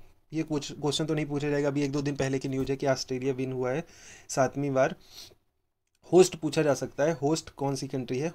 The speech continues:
होस्ट है न्यूजीलैंड आपकी, और सबसे ज़्यादा विकेट झूलन गोस्वामी लिए हैं। ये क्वेश्चन नहीं पूछा जाएगा अभी, अगले एग्जाम में पूछा जा सकता है। बैडमिंटन से कुछ खास समझ में नहीं आया कि जो आपसे पूछा जा सके अभी। समर ओलंपिक हुआ था, समर ओलंपिक पढ़ के जाना, ओलंपिक बहुत इंपॉर्टेंट है।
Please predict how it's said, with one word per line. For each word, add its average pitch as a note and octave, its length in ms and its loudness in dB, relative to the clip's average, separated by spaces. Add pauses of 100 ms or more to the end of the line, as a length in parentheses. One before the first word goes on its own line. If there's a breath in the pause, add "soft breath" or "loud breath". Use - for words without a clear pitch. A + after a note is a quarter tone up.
होस्ट C#3 280 0
है C#3+ 60 -2
न्यूजीलैंड A#2 540 -6
आपकी, - 260 -14
और - 160 -8
सबसे C3+ 260 -4
ज़्यादा C3+ 180 0
विकेट C#3 300 -2
झूलन C3 300 0
गोस्वामी A#2+ 360 -2
लिए A#2 180 -4
हैं। B2+ 100 -6
ये C3+ 160 -4
क्वेश्चन C#3+ 260 -2
नहीं C3+ 100 0
पूछा B2+ 220 -2
जाएगा B2+ 280 2
अभी, C3 180 -2 (960 loud breath)
अगले D3+ 180 2
एग्जाम C#3+ 200 2
में C#3+ 140 -2
पूछा C3 180 0
जा A#2 120 0
सकता A#2+ 120 -6
है। A#2+ 60 -6
बैडमिंटन C#3+ 440 2
से D3+ 80 -4
कुछ C#3+ 180 -4
खास C#3+ 240 2
समझ C3+ 200 -2
में C3+ 120 -2
नहीं C3+ 120 0
आया C3+ 160 0
कि - 260 -12
जो C3+ 100 -2
आपसे B2+ 200 -4
पूछा C3 240 -2
जा C3 100 2
सके B2+ 240 -6
अभी। C3+ 220 -6 (800 loud breath)
समर D#3+ 320 4
ओलंपिक D#3 400 2
हुआ D3+ 180 0
था, D3+ 280 -4
समर C#3+ 260 -2
ओलंपिक C#3+ 320 -2
पढ़ C#3 160 2
के C#3+ 120 -2
जाना, D3 220 0
ओलंपिक C#3 460 2
बहुत C3+ 240 0
इंपॉर्टेंट C#3 460 0
है। D#3+ 160 -4